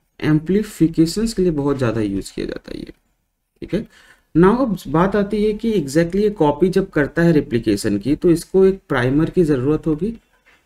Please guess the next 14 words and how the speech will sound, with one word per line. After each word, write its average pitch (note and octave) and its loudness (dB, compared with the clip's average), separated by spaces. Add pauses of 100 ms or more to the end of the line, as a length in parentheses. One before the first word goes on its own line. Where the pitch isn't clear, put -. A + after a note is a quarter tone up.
(880)
There D3 4
should E3 0
be F#3 4
requirement C#3 0
of E3+ -4
primer D3+ 0
and D#3+ 4
you D#3+ 6
need E3 4
to E3 2
design D#3+ 4
a - -6
primer G2+ -2
here। D#2 -8